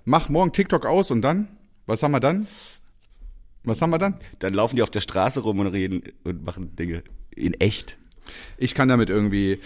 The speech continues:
Speaker 1: also ich find's witzig, also wirklich, wenn wir hier ab und zu auch drüber reden, aber ich merk immer mehr, dass ich so den einen oder anderen Skandal, Skandal, den kriegt man natürlich mit,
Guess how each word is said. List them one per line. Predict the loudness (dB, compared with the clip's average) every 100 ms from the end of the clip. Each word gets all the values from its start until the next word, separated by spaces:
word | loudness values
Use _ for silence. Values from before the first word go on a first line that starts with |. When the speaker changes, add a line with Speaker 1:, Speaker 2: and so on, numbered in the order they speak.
| -6 2
Speaker 1:
also | 2
ich | 4
find's | 2 4
witzig, | 2 4 4 4 4
also | 2 4
wirklich, | 4 2 4
wenn | 4
wir | 6
hier | 4 2
ab |
und | 0
zu | 0 0 2
auch | 0 0
drüber | 0 2
reden, | 4 4
aber | 2
ich | 2
merk | 2 2
immer | 2 4
mehr, | 4 4
dass | 2
ich | -2
so | 0 4 4 2 -8 -10 0
den | 2
einen | 6 6
oder | 6 6
anderen | 6 4
Skandal, | 4 4 6 4 2
Skandal, | 0 2 4 4
den | 4
kriegt | 0 0
man | 0
natürlich | 0 4 4 4
mit, | 2 -2 -4